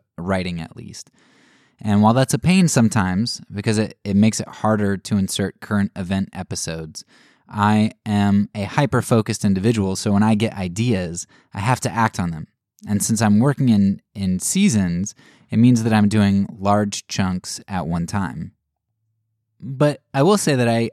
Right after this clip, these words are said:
I do like it because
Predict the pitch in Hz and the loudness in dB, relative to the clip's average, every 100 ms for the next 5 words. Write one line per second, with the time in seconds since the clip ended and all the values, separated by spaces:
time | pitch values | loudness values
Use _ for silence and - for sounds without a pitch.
0 | - 107 104 120 139 135 123 - 107 107 | -2 -2 0 0 2 0 -4 -6 -2 -2
1 | 107 107 98 _ _ _ _ _ - 120 | -2 -6 -8 _ _ _ _ _ -20 -8
2 | 107 - 120 107 101 98 - | -6 -4 -2 -2 -2 -4 -8